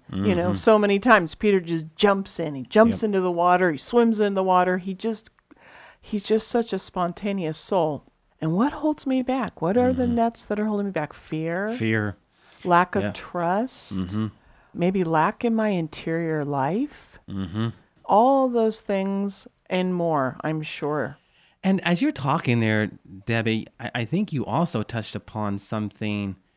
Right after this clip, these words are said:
Speaker 2: there a few minutes ago, that God loves us all the same. We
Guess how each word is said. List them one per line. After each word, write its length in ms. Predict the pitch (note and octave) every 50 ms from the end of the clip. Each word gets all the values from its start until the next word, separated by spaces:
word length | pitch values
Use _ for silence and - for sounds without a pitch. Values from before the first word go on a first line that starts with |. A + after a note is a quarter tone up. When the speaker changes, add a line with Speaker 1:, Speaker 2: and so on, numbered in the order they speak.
| _ _
Speaker 2:
there 300 | - F#2+ G#2+ A2 A2 G#2+ G#2
a 40 |
few 160 | G2+ - G2+ F#2
minutes 260 | A#2 D#3+ D#3+ - -
ago, 360 | G#2 - G2+ F2+ E2 D#2+ - _ _ _ _ _ _ - - - A#2+
that 220 | C3+ A2 - - _ _ _ _ _ _ _ -
God 220 | C3+ C3+ D3+ D3
loves 240 | C3+ A#2+ A#2 - -
us 140 | A2 - -
all 200 | - A2+ A2+ G#2+
the 100 | G2+ F#2+
same. 480 | - - - C#3+ D3 C#3 A#2 F#2 D2+ - _ _ _ _ _ _ _ _ _ _
We 640 | - G#2 A2+ B2 F3 A3 B3 B3 A#3+ A#3 A3 F3 C3